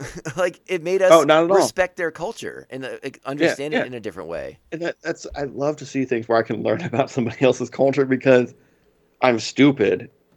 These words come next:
Speaker 2: and don't learn anything. So this was nice for me <laughs> to learn something and go Google some shit <laughs> like I was too lazy to in life
Speaker 1: Well, I,
Speaker 2: because
Speaker 1: I think it was texting Ryan.
Speaker 2: public schools didn't tell me to.
Speaker 1: No, it, well, exactly. I mean, like, partition was something I think I learned about from an interview with, with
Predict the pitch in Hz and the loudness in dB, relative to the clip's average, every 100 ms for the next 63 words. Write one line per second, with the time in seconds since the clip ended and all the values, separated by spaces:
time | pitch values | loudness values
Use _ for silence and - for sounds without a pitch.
0 | _ - 110 101 104 _ - 131 139 127 | _ 0 2 2 -4 _ 4 6 6 6
1 | 127 120 113 113 110 101 87 120 - 156 | 4 4 2 0 -2 -4 -6 -6 0 6
2 | 190 190 185 196 180 - 156 139 151 185 | 6 6 2 2 2 -2 -2 0 0 -2
3 | 165 139 151 190 165 131 147 135 135 _ | -2 0 0 0 -2 0 0 0 -4 _
4 | - 165 160 170 180 175 139 180 170 147 | -20 -2 2 6 8 8 6 6 6 6
5 | 139 123 - 117 104 - _ - - 151 | 2 -4 -2 -2 -2 -8 _ -8 -2 -2
6 | 135 160 131 135 135 135 127 143 131 135 | -2 0 2 4 4 2 0 2 6 6
7 | 131 135 127 123 117 113 113 110 - - | 4 0 2 4 4 2 0 -2 -4 -10
8 | - 214 202 - 123 160 165 240 247 233 | -2 0 4 4 4 2 -6 -6 -6 -6
9 | - 220 214 165 156 170 147 131 151 135 | -6 -6 -6 -4 4 6 6 6 6 6
10 | 139 127 110 120 107 87 - 202 143 131 | 4 -2 2 2 2 -2 0 2 2 0
11 | 131 135 120 104 117 110 101 107 107 107 | -2 -4 -4 -2 -2 -2 -6 -8 -8 -8
12 | 135 127 160 123 107 - 120 117 123 131 | -6 -4 -4 -6 -10 -8 -6 -6 -6 -6
13 | 123 123 123 117 110 110 113 113 107 101 | -6 -6 -4 -4 -6 -10 -10 -8 -8 -10
14 | - 110 107 | -14 -14 -14